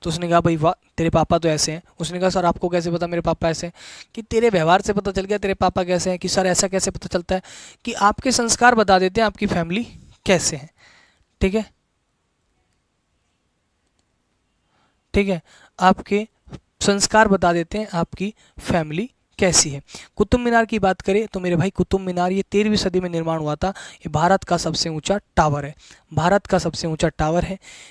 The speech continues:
ये कुतुब मीनार। इसकी पहली तीन मंजिल रेड कलर की है और बाकी दो मंजिल इसकी किस कलर की है? वाइट कलर की है। ये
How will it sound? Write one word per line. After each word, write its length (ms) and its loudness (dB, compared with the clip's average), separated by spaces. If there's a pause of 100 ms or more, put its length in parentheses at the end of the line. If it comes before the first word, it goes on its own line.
(140)
ये 160 0
कुतुब 300 2
मीनार। 340 0 (240)
इसकी 260 -6
पहली 640 -2 (220)
तीन 300 0 (100)
मंजिल 460 -2 (140)
रेड 280 2
कलर 240 2
की 180 -4
है 140 2 (320)
और 100 6
बाकी 400 2
दो 180 2
मंजिल 260 0
इसकी 200 -4
किस 200 -4
कलर 220 -2
की 140 -2
है? 120 2 (340)
वाइट 400 6
कलर 260 4
की 160 -6
है। 160 -4 (340)
ये 320 2